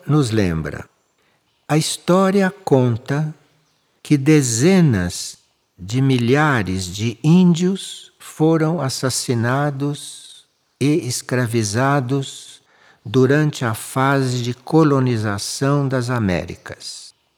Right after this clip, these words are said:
Quando e como poderemos equilibrar esse karma com a consciência indígena?"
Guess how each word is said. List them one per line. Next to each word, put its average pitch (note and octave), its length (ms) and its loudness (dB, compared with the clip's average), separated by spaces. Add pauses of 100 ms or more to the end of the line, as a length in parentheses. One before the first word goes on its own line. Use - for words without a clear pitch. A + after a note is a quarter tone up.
(960)
Quando G3+ 440 4
e D#3 40 0
como F3+ 520 4
poderemos C#3 760 2
equilibrar A#2 680 -2
esse G#2+ 280 -4
karma C#3+ 720 -2 (380)
com C3+ 400 -2
a B2+ 100 -8
consciência A#2+ 880 -2
indígena?" F#2 760 -4